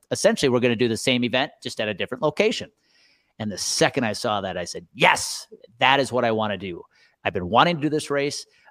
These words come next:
I've been wanting to put myself in the same environment with this man, Jesse Itzler. This is what I'm looking for." So I, I signed up. And so the event itself is September ninth, and it is going to be a physical and mental challenge. Now,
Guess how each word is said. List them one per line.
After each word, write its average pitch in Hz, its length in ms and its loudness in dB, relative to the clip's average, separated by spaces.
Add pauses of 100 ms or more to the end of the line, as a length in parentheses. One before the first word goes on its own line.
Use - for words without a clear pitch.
(100)
I've - 80 -16
been 101 120 -2
wanting 147 260 4
to 165 60 -2
put - 180 0
myself 135 400 0
in 104 60 -8
the 98 80 -8
same 127 280 2
environment 117 460 0
with 110 120 -10
this 117 200 -8
man, 113 400 0 (120)
Jesse 104 340 -2
Itzler. 180 340 4 (380)
This 151 220 4
is 127 140 0
what 117 160 2
I'm 110 160 2
looking 107 200 -4
for." 101 80 -10
So 123 140 -6
I, 117 340 0
I 120 40 0
signed 143 320 -2
up. 262 180 0 (1040)
And 120 180 -4
so 117 480 4
the 120 140 -4
event 139 360 -4
itself 131 460 -6
is 107 160 -8
September 113 380 -2
ninth, 98 260 -4 (760)
and 110 580 2
it 135 140 2
is 220 140 0
going 113 300 -2
to 120 40 -2
be 98 140 -6
a 85 60 -12
physical 123 500 -6
and 95 160 -12
mental 90 280 -14
challenge. - 500 -12
Now, 104 240 -6